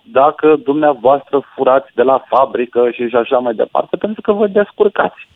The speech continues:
În același timp ne dorim ca nimeni să nu fure și așa mai departe. E un fel de disonanță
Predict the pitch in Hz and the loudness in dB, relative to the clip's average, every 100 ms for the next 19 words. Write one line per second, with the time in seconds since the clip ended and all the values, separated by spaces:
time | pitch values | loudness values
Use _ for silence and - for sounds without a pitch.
0 | _ _ _ _ - 110 104 - 95 95 | _ _ _ _ -2 0 0 0 0 0
1 | 92 - 110 104 98 95 90 101 110 107 | -2 -4 -2 -2 0 0 0 -2 -2 -4
2 | 92 92 117 147 156 165 175 185 190 113 | -4 -2 0 2 0 0 -2 0 2 2
3 | 98 - 139 185 190 185 180 147 117 - | 0 -4 -2 0 0 0 -2 -2 -2 -2
4 | 147 180 220 214 202 160 208 - 175 - | -4 0 0 2 0 -2 -4 2 0 0
5 | - 139 - 107 110 | -8 -8 -4 0 0